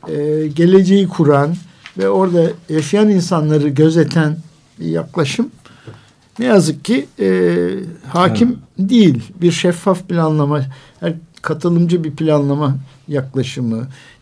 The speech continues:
Speaker 1: neler olup bittiğini beraberce irdeleme olanağı sağlanmış değil. E, işte "Ben yaptım oldu, biz zaten iyisini biliriz kardeşim" şeklinde yaklaşımlarla,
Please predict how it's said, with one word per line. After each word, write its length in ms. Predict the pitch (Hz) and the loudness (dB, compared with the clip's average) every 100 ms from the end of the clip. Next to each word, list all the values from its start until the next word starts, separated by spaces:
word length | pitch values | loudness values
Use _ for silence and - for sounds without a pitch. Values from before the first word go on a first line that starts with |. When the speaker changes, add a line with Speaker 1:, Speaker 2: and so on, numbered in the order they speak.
| 180 | -6
Speaker 1:
neler 260 | 190 190 | 0 2
olup 320 | 175 165 165 | 4 2 -2
bittiğini 580 | 156 - 175 170 160 143 135 _ _ 151 | -8 -8 -4 -2 0 -4 -8 _ _ -8
beraberce 600 | 151 156 156 156 139 139 | -4 -2 0 -2 -2 -4
irdeleme 680 | 147 139 147 143 139 139 - _ _ _ _ _ _ _ | -4 0 2 2 0 -4 -6 _ _ _ _ _ _ _
olanağı 720 | 156 143 139 127 113 143 240 - _ | -4 -2 0 -2 -2 -4 -8 -12 _
sağlanmış 800 | - - 95 101 196 214 - - | -16 -8 -4 -4 -4 -8 -10 -4
değil. 300 | 190 147 254 - _ _ _ _ - | -2 -2 -4 -12 _ _ _ _ -12
E, 340 | 226 233 233 247 | -6 -4 -2 -4
işte 280 | - - 226 | -8 -10 -2
"Ben 100 | 208 | 2
yaptım 480 | 190 165 165 170 151 | 2 2 -2 -4 -2
oldu, 300 | 131 120 190 | -2 -4 -6
biz 140 | 175 | -4
zaten 400 | 170 202 196 175 160 170 | 2 2 2 0 -2 -4
iyisini 380 | 156 - 160 156 | -6 -4 -4 -2
biliriz 400 | 160 151 135 - | -2 -2 -4 -8
kardeşim" 600 | 131 139 113 98 156 175 - - _ _ _ _ _ _ _ _ - | -8 -8 -10 -10 -8 -8 -10 -20 _ _ _ _ _ _ _ _ -14
şeklinde 500 | - 175 160 156 147 | -4 -4 -4 -6 -4
yaklaşımlarla, 1000 | 147 170 165 165 180 151 139 131 139 214 | -2 -2 0 0 0 -4 -4 -2 -2 -4